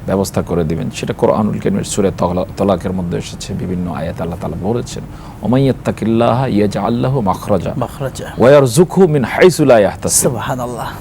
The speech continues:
Speaker 1: আল্লাহ তাআলা এমন জায়গা থেকে রিজিকের ব্যবস্থা করবেন, যা সে কল্পনাও করত না।
Speaker 2: কল্পনাও
Speaker 1: আর আসলে যে আমরা যারা আছি বা আজকের এই আলোচনায় যারা অংশগ্রহণ করছেন অথবা পরে দেখবেন, আপনারাও অনেকে, আহ, নিজেকে নিয়ে যদি চিন্তা করেন, বুঝে থাকবেন যে এখন থেকে এক বছর আগে আপনি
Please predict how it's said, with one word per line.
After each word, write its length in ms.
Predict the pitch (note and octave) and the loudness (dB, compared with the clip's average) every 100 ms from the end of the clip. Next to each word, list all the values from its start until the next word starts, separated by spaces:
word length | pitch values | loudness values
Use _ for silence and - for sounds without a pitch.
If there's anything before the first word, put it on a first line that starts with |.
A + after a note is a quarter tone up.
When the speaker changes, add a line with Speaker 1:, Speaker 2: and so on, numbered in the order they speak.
| - - | -14 -6
Speaker 1:
আল্লাহ 120 | G#2 | -2
তাআলা 220 | A2 C3+ - | 0 -2 2
এমন 380 | B2+ D3 F#3+ F3 | 2 4 4 6
জায়গা 220 | F3+ F3 | 6 4
থেকে 240 | E3+ F#3 | 2 2
রিজিকের 400 | D3 C3 D3+ F#3+ | 2 2 4 4
ব্যবস্থা 340 | E3+ E3 - D#3+ | 4 2 -2 -2
করবেন, 240 | E3 A#2 | -2 0
যা 120 | B2+ | 0
সে 140 | C3 D3+ | 0 0
কল্পনাও 420 | A#2 A2 B2+ B2+ | 2 2 2 0
করত 140 | A2 C3 | 2 0
না। 60 | |
Speaker 2:
কল্পনাও 500 | A#2+ C3 B2+ B2+ C3 - - - - - | 0 0 0 0 -4 -8 -14 -14 -12 0
Speaker 1:
আর 80 | - | 2
আসলে 300 | C3 E3+ F3 | 4 4 6
যে 80 | E3+ | 6
আমরা 260 | A#2+ B2 | 4 2
যারা 260 | C3 G2+ F2 | 2 4 2
আছি 280 | D2+ - - - - - | 0 -4 -8 -8 -12 0
বা 120 | G2 | 0
আজকের 300 | F#2+ - G#2 | 0 0 2
এই 180 | G2+ G2 - - - - - - | 2 0 -6 -16 -16 -16 -6 2
আলোচনায় 500 | G#2+ F#2+ G#2+ G#2 F#2+ | 2 2 2 2 2
যারা 340 | F#2 F#2 F2+ | 2 2 0
অংশগ্রহণ 400 | G#2 G2+ G2+ A2 | -4 -4 0 0
করছেন 380 | G#2 G#2 - G#2+ | 0 -2 -2 -2
অথবা 240 | G2 G2+ G2+ | -2 0 2
পরে 240 | A2 A2 | 4 2
দেখবেন, 440 | E2 G2+ F#2+ D#2 D2 - - - - - - | 2 0 0 -4 -8 -12 -16 -16 -18 -16 -4
আপনারাও 640 | F#2+ A2 A2+ B2 C3+ D3 D#3 | -4 2 4 6 8 8 6
অনেকে, 640 | A#2 A2 A2 A2+ G2 G2+ - - - - - F#2+ | 2 0 0 0 0 0 -6 -16 -16 -16 -12 -6
আহ, 380 | F#2+ F#2 F2+ | -2 0 0
নিজেকে 460 | - G#2+ A#2+ B2 D3 | 2 4 2 2 2
নিয়ে 180 | D3 D3 | 2 2
যদি 200 | C#3 C3 | 0 -2
চিন্তা 280 | - B2 G2+ | 0 0 2
করেন, 200 | A2+ A#2 | 2 2
বুঝে 220 | A2 B2 | 2 2
থাকবেন 300 | C3+ A2 G2+ | 0 0 2
যে 80 | G2+ | 4
এখন 220 | G#2+ C#3+ | 2 0
থেকে 180 | C#3 D3 | 0 4
এক 180 | B2+ G2+ | 4 4
বছর 260 | A#2+ - B2 | 0 2 2
আগে 280 | G#2+ G#2+ | 4 2
আপনি 400 | G2 G2+ A#2 A#2+ | 0 -4 -2 -4